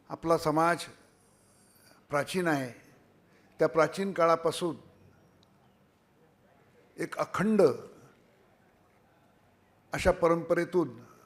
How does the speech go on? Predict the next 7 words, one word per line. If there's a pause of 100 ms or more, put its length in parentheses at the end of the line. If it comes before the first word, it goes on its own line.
(300)
आपल्या
समाजाचा
चेहरा
मोहरा
बनलेला
आहे. (2500)
पण